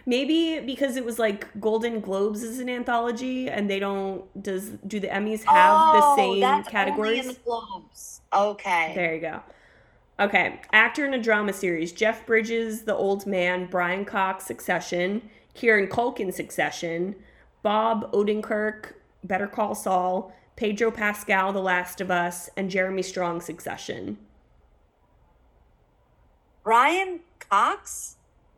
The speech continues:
Speaker 1: Brian Cox.
Speaker 2: Got nominated?
Speaker 1: Yeah, and he's killed off in episode three.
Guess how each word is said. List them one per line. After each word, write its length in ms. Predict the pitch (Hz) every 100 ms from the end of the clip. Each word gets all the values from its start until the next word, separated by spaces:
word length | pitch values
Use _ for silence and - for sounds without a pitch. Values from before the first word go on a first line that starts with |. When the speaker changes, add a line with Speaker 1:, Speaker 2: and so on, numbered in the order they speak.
| _ -
Speaker 1:
Brian 300 | 202 202 220
Cox. 580 | 196 180 180 - - - _ _ _ -
Speaker 2:
Got 240 | - 254 233
nominated? 500 | 220 247 302 370 427 480 453
Speaker 1:
Yeah, 240 | 214 208
and 180 | 185 170
he's 260 | 170 196 180
killed 260 | - 202 202
off 240 | 196 202
in 80 | 185
episode 340 | 190 190 175
three. 260 | 185 208